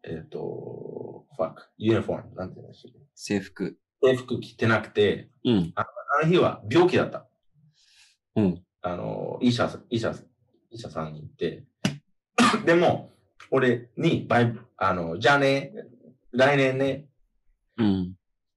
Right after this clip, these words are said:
Speaker 1: 言いに来たんだよ。
Speaker 2: うんうんうん。
Speaker 1: そのために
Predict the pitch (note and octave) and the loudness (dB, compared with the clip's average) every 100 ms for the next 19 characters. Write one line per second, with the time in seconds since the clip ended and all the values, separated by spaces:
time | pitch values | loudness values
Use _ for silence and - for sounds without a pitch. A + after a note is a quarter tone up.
0 | - E3 E3+ B2 - B2+ G#2 - - _ | -2 2 4 2 2 2 2 -2 -10 _
1 | _ _ _ _ _ _ _ _ _ _ | _ _ _ _ _ _ _ _ _ _
2 | _ - A2+ F#2+ D#2 F#2 D#2+ - E2 - | _ 0 2 2 2 -2 -2 -4 -8 -8
3 | - _ - F3+ F#3 G3+ F#3 D#3+ - | -16 _ -4 2 6 6 6 4 0